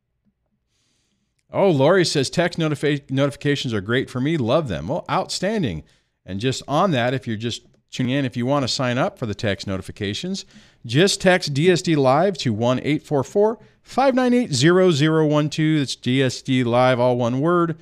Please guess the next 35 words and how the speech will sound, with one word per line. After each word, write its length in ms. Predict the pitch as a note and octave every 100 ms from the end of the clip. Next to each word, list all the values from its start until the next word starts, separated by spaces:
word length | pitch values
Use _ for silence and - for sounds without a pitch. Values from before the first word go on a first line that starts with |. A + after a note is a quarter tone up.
| - - _ _ _ _ _ _ _
to 220 | - A#2 C#3+
eight 180 | D#3+
four 160 | - D#3+
four, 300 | - E3 E3
nine 640 | D#3 G3+ C#3+ F#2+ F2 D#2+
five 320 | - F2 F2 C#3+
eight, 200 | D#3+ -
zero 260 | D3 F#3
zero 240 | D#3+ E3+ E3+
one 180 | D#3 D#3
two, 260 | F3 E3+
and 160 | B2+ C3+
you 80 | D#3+
will 140 | E3+
be 180 | D#3 -
added 360 | A#2+ C3+ C3+ -
onto 800 | A#2+ A#2+ B2 - G#2 F#2+ F#2 F#2+ - _ _
the, 500 | F2+ F#2+ F#2 F2+ F2 _ _ _ _ _ _ - -
onto 360 | A2 A#2+ C#3
the 120 | C3+ C#3
list. 500 | F3+ A3 - - - _ _ _ _ _ _ _ _ _ _ _
Lori 240 | A2+ D3+ C#3
has 140 | G#2+
a 40 |
question, 480 | - F#3 A3 - D#2+
too, 380 | - - A#2 D2
so 320 | - D#2 D2+ - _ _ _ -
let's 140 | A2
come 160 | - A2
over 140 | F#2+
here. 180 | F#2 F#2+
As 100 | C3
Lori 160 | A#2 A2+
says, 380 | - G#2+ G2+ G#2
uh, 240 | F#2+